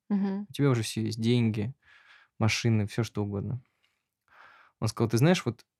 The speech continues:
Speaker 2: вне зависимости от обстоятельств, вне зависимости, какой год сейчас, у меня страх один, что в один день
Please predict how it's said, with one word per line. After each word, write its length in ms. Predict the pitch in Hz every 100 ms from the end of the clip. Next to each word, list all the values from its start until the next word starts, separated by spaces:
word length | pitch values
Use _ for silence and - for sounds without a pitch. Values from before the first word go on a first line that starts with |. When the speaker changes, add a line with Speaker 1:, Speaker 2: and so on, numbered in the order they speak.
| _ -
Speaker 2:
вне 260 | 123 135
зависимости 600 | 127 123 127 113 107 -
от 120 | 110
обстоятельств, 720 | 113 - 120 165 226 127 - _ _ _ _ _ _ _ _ _ -
вне 220 | 123 135
зависимости, 580 | 123 120 120 113 107 -
какой 280 | - - 151
год 260 | 107 110
сейчас, 420 | - - - - - _ _ _ _ _ _
у 40 | 123
меня 80 | 123
страх 320 | - 147 -
один, 260 | 110 107 127
что 500 | - - 110 110 - _
в 100 | 123
один 260 | 117 123 113
день 260 | 156 254